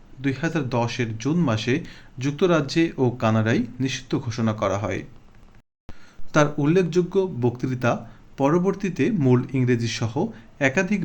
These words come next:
ভাষায় বই হিসেবে প্রকাশিত হয়েছে। তার মধ্যে অন্যতম হল, এক, ইসলাম বিষয়ে অমুসলিমদের কিছু সাধারণ প্রশ্নের জবাব, দুই, কোরআন ও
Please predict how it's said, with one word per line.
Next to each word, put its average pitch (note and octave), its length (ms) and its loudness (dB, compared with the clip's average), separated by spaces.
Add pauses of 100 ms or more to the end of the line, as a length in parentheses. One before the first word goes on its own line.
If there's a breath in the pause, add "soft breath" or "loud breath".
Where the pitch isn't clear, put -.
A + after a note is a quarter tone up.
ভাষায় A#2 420 -2 (220)
বই C3 180 4
হিসেবে E3 380 -4 (100)
প্রকাশিত A#2 440 -6
হয়েছে। G#2+ 380 -6 (440 loud breath)
তার A#2 200 0
মধ্যে G#2+ 320 -2 (160)
অন্যতম B2 440 2 (160)
হল, G#2+ 160 0 (1300 loud breath)
এক, - 100 -6 (520)
ইসলাম G#3 380 0
বিষয়ে B2+ 320 0 (140)
অমুসলিমদের G3 720 2
কিছু C3+ 240 -4
সাধারণ A2+ 400 0
প্রশ্নের E3 480 -2
জবাব, F#2 300 -2 (680 soft breath)
দুই, A#2+ 220 4 (540 loud breath)
কোরআন D3 340 4 (180)
ও B2+ 60 2